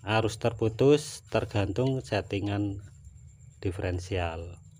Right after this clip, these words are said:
Jika terlalu, kita settingnya terlalu, eh, ke dalam atau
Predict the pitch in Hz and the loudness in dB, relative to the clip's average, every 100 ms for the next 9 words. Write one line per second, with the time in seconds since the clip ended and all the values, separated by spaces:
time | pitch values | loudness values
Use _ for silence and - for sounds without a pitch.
0 | - - - - - - - 95 110 110 | -20 -20 -20 -20 -20 -20 -8 -2 -2 0
1 | 107 104 107 107 110 107 107 104 101 98 | 2 4 4 4 4 4 4 4 4 0
2 | - - - - 107 - 104 104 104 101 | -6 -18 -20 -6 -4 2 2 4 4 4
3 | 98 101 - 107 101 104 104 104 104 104 | 2 0 0 -2 0 0 2 0 0 -2
4 | 104 101 104 107 101 98 - - - - | 0 2 2 0 0 -2 -4 -10 -12 -12
5 | - - - - - - - - 101 101 | -10 -12 -10 -10 -10 -10 -10 -8 -2 0
6 | 101 101 98 98 98 - - 120 123 101 | 2 4 2 2 0 0 2 4 6 6
7 | 104 101 92 98 95 | 4 0 -2 0 0